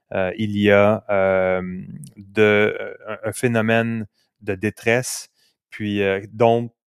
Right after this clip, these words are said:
qui, qui, qui est, euh, qui est, euh, on a, euh, certains, euh, certaines villes qui vont avoir des sites, euh, d'injection supervisés, euh, une tolérance par rapport à la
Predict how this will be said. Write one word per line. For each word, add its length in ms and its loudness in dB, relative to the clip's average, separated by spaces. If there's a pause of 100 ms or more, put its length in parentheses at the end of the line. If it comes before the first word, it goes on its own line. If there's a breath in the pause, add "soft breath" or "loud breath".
(1160)
qui, 200 -12
qui, 200 -18
qui 200 -4
est, 260 4
euh, 420 2 (600)
qui 240 -4
est, 300 6
euh, 800 0 (380)
on 260 -2
a, 40 2
euh, 680 4
certains, 720 0
euh, 360 -4 (720)
certaines 340 0
villes 320 4
qui 120 -10
vont 100 4
avoir 220 4
des 160 -2
sites, 460 -4
euh, 160 0
d'injection 880 0
supervisés, 1200 2
euh, 160 4 (280 soft breath)
une 200 -2
tolérance 960 2
par 140 2
rapport 340 2
à 40 2
la 300 2